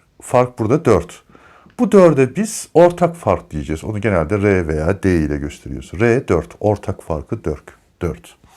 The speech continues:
Örneğin altıncı terimi bulmak için ikinci terim verilse bana ikinci terime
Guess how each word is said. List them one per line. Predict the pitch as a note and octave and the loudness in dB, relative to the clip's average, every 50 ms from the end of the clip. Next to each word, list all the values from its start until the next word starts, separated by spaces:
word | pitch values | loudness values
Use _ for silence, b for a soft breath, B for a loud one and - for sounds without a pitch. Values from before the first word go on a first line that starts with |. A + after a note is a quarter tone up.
| B B B B B B B B B B B B B B - | B B B B B B B B B B B B B B 0
Örneğin | C3 C#3 C#3 C#3 C#3+ C#3 C3 A#2 B B B B B - | 0 2 2 2 0 -2 -4 -6 B B B B B 0
altıncı | - A2 A#2+ B2 A#2+ - C3 B2+ B2+ C3 | 4 4 4 4 2 0 -4 -4 -4 -4
terimi | C3 - B2+ A#2+ A#2+ B2 A#2+ | -2 0 0 0 0 -2 -2
bulmak | A#2 A#2 A#2+ A#2+ A2+ - | -4 -2 -2 -4 -4 -4
için | - - - A#2 G2+ F#2+ - b b b b b b b b b b b b b _ - | -8 -6 -6 -6 -6 -6 -10 b b b b b b b b b b b b b _ -10
ikinci | B2 - - C3 B2 B2 A#2+ | -8 -6 -6 -4 -4 -6 -4
terim | - B2 A#2 A2+ G#2+ | -2 -2 0 0 0
verilse | G#2+ G#2+ G#2 G2+ G2 - - G#2 F#2+ | 0 0 0 -2 -2 -2 -2 0 0
bana | F#2+ F2+ E2+ E2 E2+ B B B B B B - | 0 0 0 -2 -4 B B B B B B -12
ikinci | - - B2+ A#2+ A2+ - - | -10 -6 -8 -8 -8 -6 -4
terime | B2 A2+ A2 G#2 G2+ F#2+ | -2 -2 0 0 0 -2